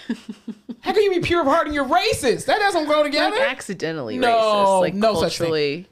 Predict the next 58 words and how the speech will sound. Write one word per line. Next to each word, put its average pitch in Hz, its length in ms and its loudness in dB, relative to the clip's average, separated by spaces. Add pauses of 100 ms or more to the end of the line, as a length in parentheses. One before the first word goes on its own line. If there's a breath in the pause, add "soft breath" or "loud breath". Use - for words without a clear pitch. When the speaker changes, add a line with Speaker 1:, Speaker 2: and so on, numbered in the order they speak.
(140)
Speaker 2:
Nah, 165 300 -8 (200)
no 185 120 -8
such 220 200 -4
thing. - 140 -16
Speaker 1:
Culturally, 185 840 -4
uh, 175 140 -8
Speaker 2:
No 175 80 -8
such - 0 -
Speaker 1:
prejudiced. 156 540 -6
Speaker 2:
thing. - 60 -20 (160 soft breath)
I, 247 300 -2
I'd 262 120 -2
rather 247 200 2
for 220 120 -6
the, 208 200 -4
now, 233 140 0
the 202 140 -10
people 330 200 -2
who 320 80 0
say 226 160 -2
colored, 165 580 -4
I'm 240 160 -2
okay 175 200 -4
with 151 140 -8
them. 95 200 -18 (220)
Speaker 1:
Colored 175 340 -4
girl. 160 360 -2
Speaker 2:
Yeah, - 220 -4
'cause 214 160 -2
they're, 220 320 0
they're 226 300 0
eighty 214 260 -2
and 180 100 -4
nineties, 147 360 -10
so 190 180 -2
that's 170 260 -2
their, 180 180 0
Speaker 1:
The 160 120 -10
Speaker 2:
that's 190 120 0
Speaker 1:
high, 208 140 0
Speaker 2:
their - 100 -2
Speaker 1:
I 190 60 -4
took 151 100 -8
Speaker 2:
language. 208 180 -6
Speaker 1:
high 208 100 -2
yellow. 165 520 -2
I 165 120 -8
did. 175 240 -8 (100)
That 170 140 -4
Speaker 2:
Exactly. 320 400 -4
Speaker 1:
was, 160 80 -6
yeah. 165 140 -10 (420 loud breath)
It's 302 160 -8
been 605 240 -2
a - 40 0
rough 175 540 -2 (400)
couple 190 260 -6
months. 131 600 -8